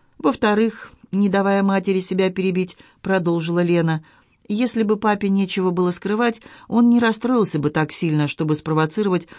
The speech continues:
собственный инфаркт. М, где здесь, скажи, моя вина? Неудобные вопросы задаю.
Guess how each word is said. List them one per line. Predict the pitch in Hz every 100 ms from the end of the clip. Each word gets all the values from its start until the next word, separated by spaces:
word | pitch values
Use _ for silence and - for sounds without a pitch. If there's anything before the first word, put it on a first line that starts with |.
| -
собственный | - 190 - 180 180 175
инфаркт. | 170 156 139 123 - _ _ _ _ _ _
М, | - 185 180 175
где | 196 254
здесь, | 156 143
скажи, | - 165 151 151
моя | 151 151
вина? | 147 147 139 135 - _ _ _ -
Неудобные | 180 180 196 185 190
вопросы | 196 190 233 -
задаю. | 139 143 143 139 135